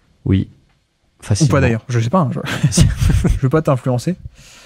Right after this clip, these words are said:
Speaker 2: James Harden, ok. Euh, est-ce qu'on a d'autres trois étoiles ou pas ?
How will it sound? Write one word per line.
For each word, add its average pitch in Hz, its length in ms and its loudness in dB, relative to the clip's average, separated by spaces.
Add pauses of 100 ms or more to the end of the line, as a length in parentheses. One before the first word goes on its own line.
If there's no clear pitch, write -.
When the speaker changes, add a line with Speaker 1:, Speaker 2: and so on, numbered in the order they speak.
(400)
Speaker 2:
James 123 200 2
Harden, 127 400 2
ok. 135 260 -2 (640)
Euh, 117 300 2
est-ce 131 180 -2
qu'on 165 120 0
a 196 80 4
d'autres 180 160 2
trois - 200 0
étoiles 156 280 2
ou 131 100 -4
pas ? 117 160 -4